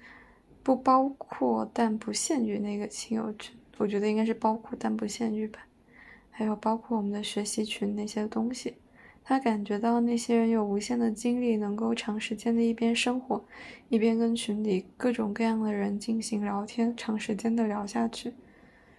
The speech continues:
然后他就说他感觉他做不到，他就是，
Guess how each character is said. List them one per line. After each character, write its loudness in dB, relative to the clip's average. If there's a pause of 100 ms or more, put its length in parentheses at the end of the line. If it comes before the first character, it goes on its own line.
(260)
然 0
后 0 (680)
他 0
就 4
说 -2
他 0
感 -2
觉 -2
他 0 (120)
做 -2
不 -6
到， 0 (960)
他 -6
就 -2
是， -8